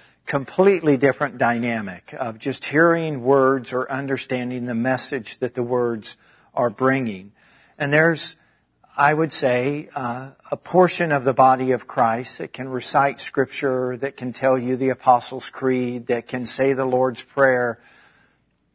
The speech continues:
but it doesn't mean much to them. It's become tradition. It's just become something that,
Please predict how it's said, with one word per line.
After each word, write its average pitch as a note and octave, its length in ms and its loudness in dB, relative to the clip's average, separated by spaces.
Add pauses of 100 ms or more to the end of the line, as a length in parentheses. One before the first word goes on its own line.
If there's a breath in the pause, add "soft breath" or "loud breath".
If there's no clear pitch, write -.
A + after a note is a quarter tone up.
(260)
but A#2 160 -8
it C3 140 -10
doesn't C3 420 -6
mean C#3+ 440 -6
much G#2+ 340 -10
to G#2 180 -14
them. F2 300 -20 (1120)
It's C3 180 -4
become C#3 600 -2
tradition. C#3+ 800 -2
It's A2 220 -12
just - 240 -10
become C#3+ 340 -8
something B2+ 720 -6
that, A#2+ 380 0